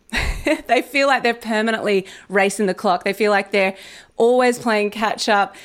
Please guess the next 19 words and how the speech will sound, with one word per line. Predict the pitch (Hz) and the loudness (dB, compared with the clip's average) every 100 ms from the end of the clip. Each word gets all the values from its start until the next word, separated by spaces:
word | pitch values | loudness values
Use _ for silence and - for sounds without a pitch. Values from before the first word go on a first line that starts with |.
| - | -10
They're, | - 214 | 0 2
like, | 214 202 196 | 4 2 -2
wanting | 196 208 233 | -4 0 0
to | 254 | 0
do | 220 214 | 0 0
all | - 214 | 2 0
the | 214 | 0
things, | 214 220 208 208 202 | -2 0 2 0 0
but | 180 - | -4 -6
finding | - 196 196 202 208 | -4 0 0 2 0
that | 190 - | 0 -2
they're | 180 | 0
like, | 175 170 - - | 0 -2 -4 -6
I | |
just | 175 - 208 190 - | -6 -2 0 0 -2
don't | 185 160 | -4 -2
know | 165 160 | -4 -4
how | 165 160 | -4 -4
to | 160 160 160 | -4 -4 -4